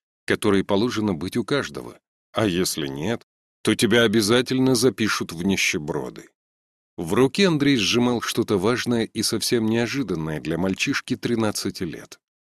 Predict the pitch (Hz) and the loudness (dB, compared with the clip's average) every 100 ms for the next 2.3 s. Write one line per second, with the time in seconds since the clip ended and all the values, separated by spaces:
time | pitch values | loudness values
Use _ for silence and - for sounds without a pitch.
0 | _ _ _ 120 127 123 143 147 147 127 | _ _ _ -2 0 2 4 6 6 4
1 | 165 120 98 98 78 98 110 98 127 - | 2 0 0 -2 0 0 0 2 0 -2
2 | 82 - 58 | -4 -10 -18